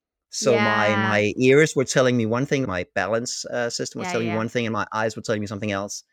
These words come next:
Speaker 1: and it made me, like, really dizzy. I did not enjoy that at all. But the arms race is constant. They're constantly coming up with new technologies. That's just fascinating.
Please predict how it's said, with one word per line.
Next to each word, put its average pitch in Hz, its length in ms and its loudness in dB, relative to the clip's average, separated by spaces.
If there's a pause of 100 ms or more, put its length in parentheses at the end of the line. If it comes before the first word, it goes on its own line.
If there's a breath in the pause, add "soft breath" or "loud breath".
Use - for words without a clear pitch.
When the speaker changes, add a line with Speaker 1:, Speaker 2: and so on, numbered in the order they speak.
(520)
Speaker 1:
and 107 140 -2
it 98 80 -2
made 107 200 -2
me, 107 120 -2
like, 90 200 -2
really 101 440 0
dizzy. 85 440 -4
I 101 160 -10
did 95 180 -6
not 92 320 -4
enjoy 87 380 -4
that 80 200 -4
at 82 60 -4
all. 82 280 -12 (260)
But 131 240 4 (240)
the 143 200 0
arms 165 300 0
race 143 300 6
is - 140 -8
constant. 131 440 -2
They're 117 140 2 (120)
constantly 135 500 -2
coming 120 260 -2
up 117 120 -2
with 113 100 -2
new 113 200 2
technologies. 113 880 -2
That's 95 180 -6
just - 180 -12
fascinating. - 440 -16